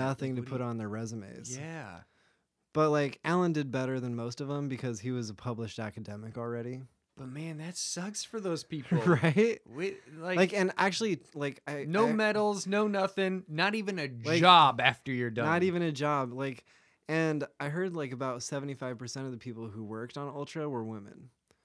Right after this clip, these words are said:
Speaker 2: Okay. 'Cause, yeah,
Speaker 1: Um,
Speaker 2: like we talked about before, computers.
Speaker 1: Yeah. And, uh,
Speaker 2: That's in part one.
Speaker 1: That's in part one. Um, but Alan was actually given an O B E, which is an Order of the British Empire,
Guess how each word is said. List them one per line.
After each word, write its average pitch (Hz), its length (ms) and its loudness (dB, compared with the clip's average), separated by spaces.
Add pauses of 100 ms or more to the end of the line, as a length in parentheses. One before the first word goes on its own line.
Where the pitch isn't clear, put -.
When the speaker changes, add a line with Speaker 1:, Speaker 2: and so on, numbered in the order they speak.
(460)
Speaker 2:
Okay. 131 380 -4 (400)
'Cause, 127 360 0
yeah, 175 160 4
Speaker 1:
Um, 127 80 2
Speaker 2:
like 135 140 -2
we 143 80 -4
talked 143 240 -2
about 139 160 2
before, 160 260 -2
computers. 131 680 -6
Speaker 1:
Yeah. 139 260 0 (760)
And, 139 340 -2
uh, 120 440 -4 (500)
Speaker 2:
That's 131 220 0
in 113 80 -4
part 104 240 -2
one. 85 260 -8 (320)
Speaker 1:
That's 123 200 -8
in 120 120 -10
part 110 240 -12
one. 120 260 -12 (680)
Um, 127 680 0 (920)
but 160 340 6
Alan 170 300 4
was 160 200 2
actually 156 340 0
given 139 360 0
an 127 220 -4
O 127 160 -4
B 123 100 -6
E, 123 380 -6 (100)
which 123 240 -8
is 117 220 -4
an 110 160 -6
Order 117 320 -4
of 107 80 -6
the 107 80 -8
British 104 300 -8
Empire, 123 580 -6